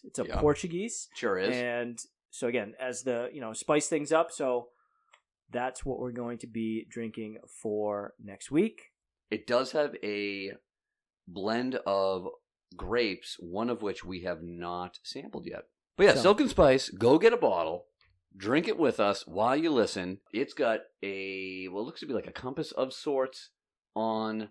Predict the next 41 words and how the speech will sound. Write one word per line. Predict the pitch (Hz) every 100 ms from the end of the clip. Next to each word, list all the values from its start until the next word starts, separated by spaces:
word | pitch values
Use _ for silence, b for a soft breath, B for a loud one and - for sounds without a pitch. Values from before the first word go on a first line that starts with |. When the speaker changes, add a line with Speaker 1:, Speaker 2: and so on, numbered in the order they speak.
| _
Speaker 2:
the | -
front. | - 151 143 - 104
It's | 156 110
a |
sexy | - 123 90 104
bottle. | 85 85 78 - - _
Speaker 1:
It's | -
nice. | 180 135 - - _ -
I | 123 135
will | 143
Speaker 2:
You're | 208
gonna | 370 262
drink, | 147 180 175
you | 110 190 330 339
might | 269 214
have | 143 151 143 131 110 104 - _ -
passionate, | 131 120 107 - 107 92 - _
consensual | - 104 120 104 98
sex | - 98 -
with | 87
your | 82
significant | 78 92 - 87
other | 85 80 62 - _ -
after | 95 87
drinking | 90 92 87
this | 85 85
wine. | 82 - - _
Speaker 1:
What | -
a | 123
way | 113
Speaker 2:
You | 107
know | 131 180
Speaker 1:
to | -
Speaker 2:
what? | 131
Speaker 1:
what | 143 190
a |
cool | - 139
way | 123
to | 110
close | 117 107 -
things | 220